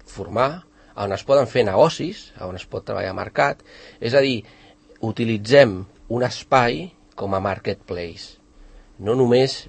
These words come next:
eh, comunicacionalment parlant, sinó el que pretenem amb tots els programes de, d'Hipnotigmàtica i amb Societat vint i u E, amb aquest programa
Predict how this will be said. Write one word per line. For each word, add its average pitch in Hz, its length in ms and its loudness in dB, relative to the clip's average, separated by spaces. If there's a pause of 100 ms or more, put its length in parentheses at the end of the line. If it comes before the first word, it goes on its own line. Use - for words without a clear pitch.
eh, 101 340 -6
comunicacionalment 98 840 -2
parlant, 101 400 -2
sinó 95 300 -6 (420)
el 95 140 -4
que 104 140 0 (420)
pretenem 113 560 2 (180)
amb 95 220 -6
tots 147 160 2
els 123 160 -2
programes 104 400 -2
de, 90 120 -6 (340)
d'Hipnotigmàtica 95 960 -8
i 95 100 -8
amb 92 140 -6
Societat 101 480 -4
vint 101 320 -6
i 95 80 -6
u 101 100 0
E, 104 140 0
amb 95 200 -14
aquest 104 240 -8
programa 107 460 -2